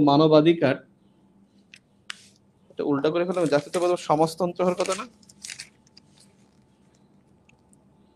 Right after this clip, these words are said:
সমাজতন্ত্র, সমাজতন্ত্র ও শোষণ মুক্তি,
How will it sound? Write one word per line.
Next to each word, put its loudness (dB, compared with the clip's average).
সমাজতন্ত্র, 0
সমাজতন্ত্র -4
ও -2
শোষণ -2
মুক্তি, 0